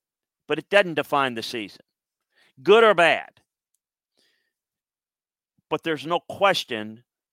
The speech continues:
that Florida State was the better team. Now, can Florida State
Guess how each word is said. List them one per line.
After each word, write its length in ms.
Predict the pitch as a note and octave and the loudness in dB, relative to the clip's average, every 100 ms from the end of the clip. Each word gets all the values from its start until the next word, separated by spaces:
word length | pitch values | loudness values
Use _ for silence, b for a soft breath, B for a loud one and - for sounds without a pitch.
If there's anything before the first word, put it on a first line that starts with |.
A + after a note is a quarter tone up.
| _ _ _ | _ _ _
that 160 | B2 | -10
Florida 360 | - C#3 C3+ A#2 | -8 -4 -4 -4
State 340 | - C3 B2+ | -8 -8 -8
was 380 | - A#2+ A2 - - | -10 -12 -12 -16 -20
the 80 | |
better 260 | G#2 A#2 A2+ | -10 -8 -8
team. 320 | - B2 A2 | -12 -12 -8
Now, 280 | D3 D3 F2 _ _ _ _ _ - | -4 -4 -6 _ _ _ _ _ -12
can 140 | C3+ | -12
Florida 420 | - D#3 D3+ C3 | -10 -4 -4 -4
State 460 | - C#3+ B2+ A#2 | -8 -6 -4 -4